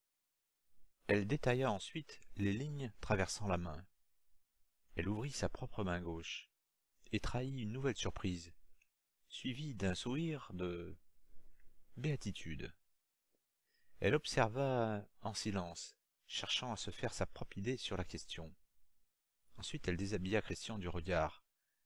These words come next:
souhaitant percevoir la moindre parcelle lumineuse de son aura. Et enfin, elle se mit à parler. Un festival de détails sur son caractère qu'elle commentait abondamment, sur son passé riche en événements.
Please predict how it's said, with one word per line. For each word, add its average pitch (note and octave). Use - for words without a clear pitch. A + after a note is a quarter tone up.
souhaitant B2+
percevoir G#2
la F#2+
moindre G#2+
parcelle G2
lumineuse F#2
de F2
son -
aura. -
Et G2+
enfin, G2
elle G2+
se -
mit F2
à E2+
parler. D#2
Un G2+
festival B2+
de G#2+
détails G2+
sur -
son F#2
caractère F2+
qu'elle F2+
commentait G2
abondamment, F2+
sur -
son -
passé E2
riche -
en F2+
événements. E2